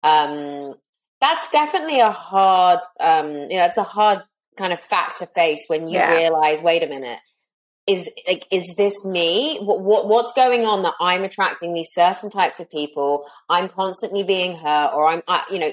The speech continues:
Speaker 1: that you're like, "Wh-, what, what, what is it?" kind of thing. So it makes a lot of sense. And I guess that's the thing is, uh, what would you say to somebody then that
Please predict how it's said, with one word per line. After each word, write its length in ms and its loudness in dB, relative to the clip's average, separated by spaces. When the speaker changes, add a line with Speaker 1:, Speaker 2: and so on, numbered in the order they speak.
Speaker 1:
that 140 0
you're 160 6
like, 200 2
"Wh-, 220 -4
what, 260 0
what, 200 2
what 180 4
is 200 0
it?" 240 -6
kind 200 -4
of 100 -8
thing. 280 -2
So 320 2
it 100 0
makes 320 -2
a 40 0
lot 180 4
of 100 0
sense. 420 0
And 240 -2
I 80 -6
guess 260 -2
that's 160 -6
the 80 -12
thing 220 0
is, 240 -4
uh, 160 0
what 240 2
would 140 -2
you 100 0
say 220 0
to 100 -8
somebody 380 -4
then 240 2
that 180 -2